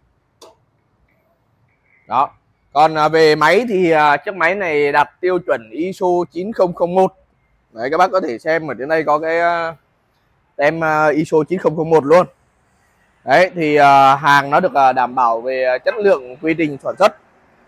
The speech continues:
theo tiêu chuẩn quốc tế các bác nhá. Thì, à, các bác có thể yên tâm sử dụng cái dòng sản phẩm này. Và theo như em đánh giá trên thị trường thì, à, chiếc máy này nó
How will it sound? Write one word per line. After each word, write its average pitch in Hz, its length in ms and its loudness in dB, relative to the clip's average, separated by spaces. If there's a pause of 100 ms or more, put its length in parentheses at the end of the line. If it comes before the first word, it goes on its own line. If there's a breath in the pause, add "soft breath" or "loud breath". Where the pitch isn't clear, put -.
(200)
theo 151 180 4
tiêu 165 220 0
chuẩn 104 180 -6
quốc 180 160 -2
tế 170 200 2
các 202 100 2
bác 202 120 0
nhá. 208 180 0 (220)
Thì, 135 160 -2
à, 131 200 2
các 139 100 -4
bác 175 180 2
có 190 80 -2
thể 165 80 -4
yên 139 260 -6
tâm 156 160 0
sử 147 140 -10
dụng 131 180 -4
cái 147 80 -6
dòng 139 140 -4
sản 123 180 -12
phẩm 110 160 -16
này. 151 200 0 (840)
Và 156 600 6 (1200)
theo 180 120 2
như 208 120 2
em 196 160 2
đánh 196 140 2
giá 196 180 4
trên 214 160 -2
thị 170 120 -2
trường 170 260 2
thì, 160 200 2
à, 147 400 6 (380)
chiếc 233 140 0
máy 208 240 -2
này 175 340 -2 (320)
nó 180 580 2